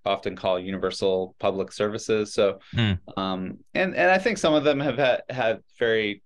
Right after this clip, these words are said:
Speaker 1: good critiques of kind of individualism, of,
Speaker 2: Mm.
Speaker 1: uh, you know, you know, like, uh, individualist environmental politics about thinking we can only affect things as our role as consumers. So, yeah, I, I don't, I think they're,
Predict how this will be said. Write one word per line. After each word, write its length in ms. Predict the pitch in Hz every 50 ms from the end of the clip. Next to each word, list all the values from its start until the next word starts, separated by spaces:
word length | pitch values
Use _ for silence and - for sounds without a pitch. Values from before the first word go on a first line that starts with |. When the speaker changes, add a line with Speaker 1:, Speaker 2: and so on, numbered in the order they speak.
| _ _ _ _ _ -
Speaker 1:
good 240 | - 117 110 - -
critiques 540 | - 120 - - - 120 120 113 - - -
of 160 | 107 95 -
kind 200 | - 123 110 104
of 160 | 98 95 92 - - - - - - - - _ - - - -
individualism, 1400 | 135 120 110 101 92 90 - 113 107 101 104 104 101 101 - 104 101 101 101 101 98 98 98 98 95 92 92 - - -
of, 440 | 92 95 95 92 95 107 98 87 - - - -
Speaker 2:
Mm. 200 | - - 101 95
Speaker 1:
uh, 40 | 78
you 120 | 82 107
know, 220 | 101 95 92 92 - _ _
you 240 | - - 101 104 98
know, 160 | 90 87 87
like, 280 | 87 80 82 82 - -
uh, 420 | - - - 90 87 80 80 - - - - - - _ _ _ -
individualist 840 | - 131 131 127 123 135 131 - 135 127 113 120 123 117 - - -
environmental 520 | 110 113 110 107 107 107 104 104 104 98
politics 580 | - - 107 95 95 98 - - 101 98 - -
about 280 | 98 98 95 90 -
thinking 380 | - 110 98 - 107 101 95 95
we 100 | 95 92
can 120 | 95 104
only 460 | 101 98 95 92 92 95 92 90 82 82
affect 320 | - - - 101 - -
things 340 | - 101 98 95 92 - -
as 240 | - 90 98 90 101
our 80 | 92 92
role 240 | 95 95 92 92
as 120 | 90 90 -
consumers. 540 | - 95 92 - - 98 98 101 104 101 -
So, 220 | 147 139 127 - - - - - - - - - - - _
yeah, 460 | 196 208 247 233 226 220 - - - - -
I, 220 | - 113 190 - - - _ _ -
I 120 | - 165
don't, 260 | 202 240 226 190 175 - -
I 80 | 151 175
think 260 | - - 294 294 -
they're, 340 | 233 180 156 139 127 -